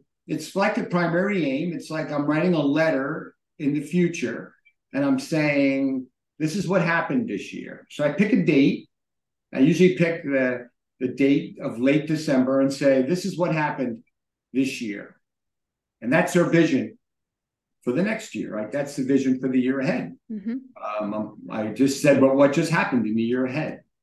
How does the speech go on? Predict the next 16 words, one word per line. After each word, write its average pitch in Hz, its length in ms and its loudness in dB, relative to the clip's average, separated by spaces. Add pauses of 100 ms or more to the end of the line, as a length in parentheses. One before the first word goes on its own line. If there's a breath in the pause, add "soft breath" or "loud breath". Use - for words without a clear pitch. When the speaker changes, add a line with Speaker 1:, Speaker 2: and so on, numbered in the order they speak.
(460)
Speaker 1:
And, 113 760 -4
uh, 113 280 -4 (300)
yeah, 202 140 4
like, 147 320 2
this 180 320 4
year, 190 340 2
it - 40 -8
was - 100 -10
amazing 156 720 4
how 143 200 -6
close 165 340 -4
we 120 120 -6
got. 104 220 -8 (760)
Once 139 200 0
again, 156 560 4 (280)
past - 540 -8